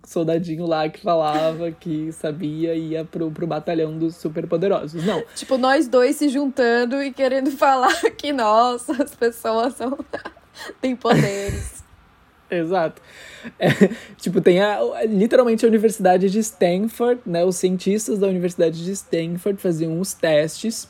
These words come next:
Speaker 1: Ah, mas eram testes simples, com coisas, né, bem triviais, do tipo assim, "Ai, adivinha aqui qual carta do baralho tá na minha mão." E aí, eles iam filtrando as pessoas,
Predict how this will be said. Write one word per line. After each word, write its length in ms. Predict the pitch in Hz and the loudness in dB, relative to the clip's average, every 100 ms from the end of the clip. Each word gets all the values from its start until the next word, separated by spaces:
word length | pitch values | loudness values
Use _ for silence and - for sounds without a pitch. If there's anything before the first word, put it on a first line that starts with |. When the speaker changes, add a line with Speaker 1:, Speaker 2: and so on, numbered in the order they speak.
| _ - - _ _ _ | _ -20 -20 _ _ _
Speaker 1:
Ah, 300 | 180 175 175 | 6 8 8
mas 220 | 180 196 208 | 4 4 6
eram 360 | 220 233 427 - | 4 4 -2 0
testes 440 | 226 214 - 381 | 2 2 0 -6
simples, 720 | - 208 196 220 208 214 - | 0 2 2 0 0 -2 -4
com 200 | - 202 | -6 -4
coisas, 680 | 196 180 170 208 196 - - | 2 2 4 2 0 -4 -8
né, 220 | 180 175 170 | -4 -2 0
bem 160 | 170 | -2
triviais, 600 | 180 214 196 160 160 175 165 | -2 -2 2 4 4 0 -2
do 60 | |
tipo 160 | 160 180 | -4 -4
assim, 260 | 180 165 175 | -4 -4 0
"Ai, 220 | 160 151 | 0 0
adivinha 460 | 165 160 170 196 | -2 -4 -4 -4
aqui 200 | 202 208 | -4 -6
qual 320 | 196 202 180 214 - | 0 2 2 0 0
carta 420 | 208 180 185 220 | 2 2 0 0
do 80 | 202 | 2
baralho 420 | 196 180 170 180 | 2 2 2 0
tá 120 | 190 | 0
na 80 | 180 | -2
minha 140 | 180 190 | 0 0
mão." 360 | 170 160 147 - - - - | 2 0 -2 -10 -20 -8 2
E 160 | 220 | 6
aí, 460 | 247 254 226 254 - | 6 6 4 0 2
eles 360 | 233 254 226 208 | 4 4 2 6
iam 520 | 214 214 233 247 240 | 8 8 4 -2 -6
filtrando 560 | - 269 302 240 214 226 | -2 0 4 6 6 6
as 80 | 226 | 0
pessoas, 680 | - - 214 156 151 - | -4 4 4 4 0 -10